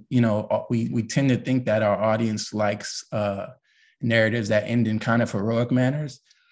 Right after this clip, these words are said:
But also, I think there's still, there's a way that a lot of us write with this kind of thinking like, "Oh, you know, we don't wanna do damage to any of the, of the topics that we're dealing with."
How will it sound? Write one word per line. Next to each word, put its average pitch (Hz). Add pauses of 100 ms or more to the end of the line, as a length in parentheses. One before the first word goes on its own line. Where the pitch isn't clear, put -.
But 147
also, 170
I 147
think 151
there's 135
still, 147
there's 123
a 123
way 120
that 120
a -
lot 113
of 113
us -
write 113
with 110
this 113
kind 113
of 101 (220)
thinking 117
like, 101
"Oh, 110
you 117
know, 117
we 110
don't 120
wanna 113
do 107
damage 104
to 117
any 120 (440)
of 113
the, 101
of 104
the 104
topics 165
that 101
we're 98
dealing 101
with." 139